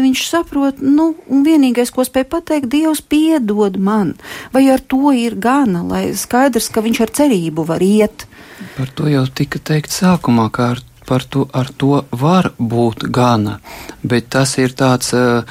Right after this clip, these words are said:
Speaker 2: nedrošs, eh, stāvoklis un nedrošs uzstādījums. Uz viņu nevar droši nekad paļauties, bet tas ir tā, nu, tā saprātīgā vai, eh, šī gudrā, eh,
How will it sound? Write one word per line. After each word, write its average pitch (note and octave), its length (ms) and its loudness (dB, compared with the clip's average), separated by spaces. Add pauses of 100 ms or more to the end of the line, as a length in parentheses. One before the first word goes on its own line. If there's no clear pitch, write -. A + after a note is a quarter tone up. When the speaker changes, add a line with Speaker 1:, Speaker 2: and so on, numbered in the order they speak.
(300)
Speaker 2:
nedrošs, B2 1040 0
eh, - 20 0 (600)
stāvoklis D3+ 840 0
un A#2 160 4
nedrošs B2 640 0
uzstādījums. A2 880 0
Uz A#2 160 -2
viņu C#3+ 240 2
nevar C3+ 320 0
droši C3+ 560 -2
nekad C#3+ 360 -2
paļauties, A2 680 0 (360)
bet A2 280 -2
tas B2+ 240 -2
ir C3 160 -2
tā, B2+ 220 0 (300)
nu, B2 280 -2
tā A#2 240 -4
saprātīgā A#2 880 0
vai, A2 180 -4
eh, G#2+ 920 -2
šī G#2+ 240 -2
gudrā, B2 480 0
eh, - 320 -10